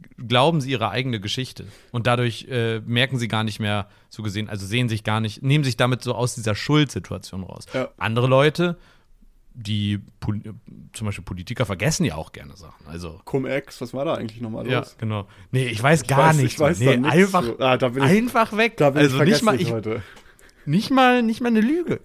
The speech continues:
Speaker 1: Gar nichts. Einfach weg. Das ist auch noch eine Möglichkeit.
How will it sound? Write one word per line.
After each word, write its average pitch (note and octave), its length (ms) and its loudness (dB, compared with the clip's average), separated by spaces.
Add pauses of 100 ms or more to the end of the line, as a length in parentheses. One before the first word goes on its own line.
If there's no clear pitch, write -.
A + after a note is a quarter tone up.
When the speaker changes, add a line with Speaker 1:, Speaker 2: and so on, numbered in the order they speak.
(140)
Speaker 1:
Gar D4 280 -2
nichts. G3 280 -2
Einfach C4 540 -4
weg. - 180 -20 (640)
Das D3 180 2
ist - 40 -8
auch G3+ 180 2
noch F#3 100 6
eine B2+ 160 0
Möglichkeit. G#2 600 -4